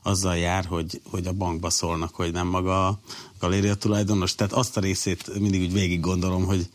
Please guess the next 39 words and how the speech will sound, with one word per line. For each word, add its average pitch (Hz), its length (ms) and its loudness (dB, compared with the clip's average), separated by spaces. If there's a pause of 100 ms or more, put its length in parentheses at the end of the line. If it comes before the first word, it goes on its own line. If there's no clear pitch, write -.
(340)
hogy - 140 -2
szeretném 90 520 0
a 87 60 2
mindennapokban 87 800 0
azt, - 240 -2 (120)
azt, - 300 -2
hogy, 90 320 -4 (100)
hogy, - 380 -6
hogy 90 180 -6
annyival 85 360 -2
többször 82 380 -2
csörrenjen 85 580 -2
meg 80 160 -4
a 85 60 -4
telefonom. 85 500 -2
Most 87 180 -2
lesarkítok - 680 -4
mindent 85 300 -4
nyilván, 87 420 -2 (720)
de, 90 460 0
de 95 80 0
azt, 95 220 0
azt - 180 -2
talán 95 180 0
egy 95 80 0
kicsit - 280 -2
én 80 80 -4
szeretem 82 420 -4
megspórolni, 90 560 0
és 82 160 -2
ezért 87 220 -2
időnként 90 400 -4
hálás 82 340 -2
is - 120 -6
vagyok 85 340 -6
a 85 140 -2
Noresznak, 85 500 -4
hogy 87 120 -4
ezt, - 260 -6